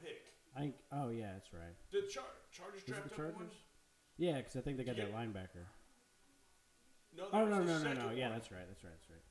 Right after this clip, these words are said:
Speaker 1: That was the second
Speaker 2: Uh,
Speaker 1: one.
Speaker 2: somebody did,
Speaker 1: Somebody
Speaker 2: yeah.
Speaker 1: drafted up one spot.
Speaker 2: But usually
Speaker 1: And
Speaker 2: it's
Speaker 1: then, then the Chargers took the Patriots
Speaker 2: Right, okay.
Speaker 1: for her, uh, for the, uh,
Speaker 2: Usually top,
Speaker 1: Murray.
Speaker 2: top ten, you see people swapping, people doing shit.
Speaker 1: Yeah, they said it was,
Speaker 2: Nothing.
Speaker 1: like, something
Speaker 2: Yeah.
Speaker 1: like eight years or something since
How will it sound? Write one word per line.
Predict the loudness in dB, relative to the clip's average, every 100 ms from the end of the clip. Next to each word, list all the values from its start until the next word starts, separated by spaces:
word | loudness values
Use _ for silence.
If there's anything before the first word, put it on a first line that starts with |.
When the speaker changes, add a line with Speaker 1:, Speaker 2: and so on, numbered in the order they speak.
| -10
Speaker 1:
That | -6
was | -4
the | -4
second | -4 -2 0
Speaker 2:
Uh, | -2 -2 -4
Speaker 1:
one. | -8 -8 -8 -8 -10 -14 -8
Speaker 2:
somebody | -2 0 2 0
did, | 0 0
Speaker 1:
Somebody | 2 2 2
Speaker 2:
yeah. | 2
Speaker 1:
drafted | 0 -2 -4
up | -4 -6 -8
one | -8 -6
spot. | -6 -8 -6 -6 -8 -14 -10 -2
Speaker 2:
But | 2
usually | 2 2 2 2
Speaker 1:
And | 4
Speaker 2:
it's | 2 0
Speaker 1:
then, | -4 -12 -14
then | -10 -10
the |
Chargers | -10 -8 -6 -6 -8 -12
took | -14 -16 -6
the |
Patriots | -2 0
Speaker 2:
Right, | 0 0 -2
okay. | -6 -10 -12
Speaker 1:
for | -10
her, | -8 -10 -12
uh, | -14 -12 -14 -12
for | -12
the, | -8 -4
uh, | 0
Speaker 2:
Usually | 0 2 0
top, | 4 4 4
Speaker 1:
Murray. | 0 0
Speaker 2:
top | 2 2 2
ten, | 2 2 2 -2
you | -4
see | -4 -4 -4 -6 -14 -4
people | -2 0 -2
swapping, | -2 2 4 4 4
people | 2 2
doing | 2 2 0
shit. | 0 -2 -2 -6 -12
Speaker 1:
Yeah, | -8
they | -4
said | -2
it | -2
was, | -4
Speaker 2:
Nothing. | -8 -10
Speaker 1:
like, | -16 -12
something | -10 -8 -10
Speaker 2:
Yeah. | -12
Speaker 1:
like | -14 -18 -20 -14
eight | -14 -12
years | -10 -8 -8
or | -8
something | -10 -10 -14
since | -16 -16